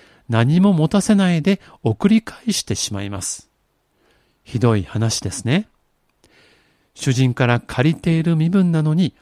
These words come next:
追い返してしまうんですね。そこで主人は別のしもべを遣わしますが、農夫たちは主人のしもべを殴り、恥ずかしめてしまいます。さらに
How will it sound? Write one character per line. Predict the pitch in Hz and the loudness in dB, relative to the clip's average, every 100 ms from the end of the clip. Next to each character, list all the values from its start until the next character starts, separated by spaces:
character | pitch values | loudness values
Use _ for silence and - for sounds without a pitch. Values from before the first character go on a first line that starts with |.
| _ _ | _ _
追 | 120 | 0
い | 156 - | 0 0
返 | 247 240 | -2 0
し | - | 0
て | - | -4
し | 123 - | -2 -4
ま | 104 | -4
う | 90 | -6
ん | |
で | 98 | -10
す | - | -8
ね。 | 120 110 - _ _ _ _ _ _ _ _ _ _ _ _ _ - | -6 -6 -8 _ _ _ _ _ _ _ _ _ _ _ _ _ -14
そ | - 120 | -4 -2
こ | - 170 | 0 0
で | 185 - - | 0 -4 -6
主 | - | -2
人 | 139 143 131 | 2 2 2
は | 143 110 - _ _ _ _ | 0 -2 -8 _ _ _ _
別 | 120 - 185 | 0 2 2
の | 185 185 | 4 2
し | - 180 | 0 0
も | 170 | 2
べ | 165 165 | 2 0
を | 160 | 0
遣 | - 160 139 | -2 0 0
わ | |
し | 131 135 | 0 -2
ま | 104 | -4
す | - | -6
が、 | - 110 175 - _ _ _ _ _ _ _ | -6 -4 -4 -4 _ _ _ _ _ _ _
農 | 131 | 0
夫 | 127 - | 0 0
た | 120 | -4
ち | - | -2
は | 123 123 104 - _ _ _ | 0 2 0 -6 _ _ _
主 | - 156 | -6 -2
人 | 131 139 131 | 0 0 0
の | 127 | 0
し | 117 - | 0 -2
も | 135 135 | 0 2
べ | 143 | 4
を | 151 180 - _ - | 4 2 0 _ -6
殴 | 110 113 165 | -2 2 2
り、 | 139 - _ _ _ | 2 -2 _ _ _
恥 | - 117 139 | -6 -4 -2
ず | |
か | 185 190 | -2 -2
し | - | 0
め | 160 | 0
て | 123 | 0
し | 101 110 | -4 -4
ま | 104 | -4
い | 104 | -4
ま | 104 | -6
す。 | - - _ _ _ _ _ _ _ _ _ _ _ _ _ _ _ | -8 -12 _ _ _ _ _ _ _ _ _ _ _ _ _ _ _
さ | - 123 160 | -8 0 2
ら | 208 | 4
に | 123 | 2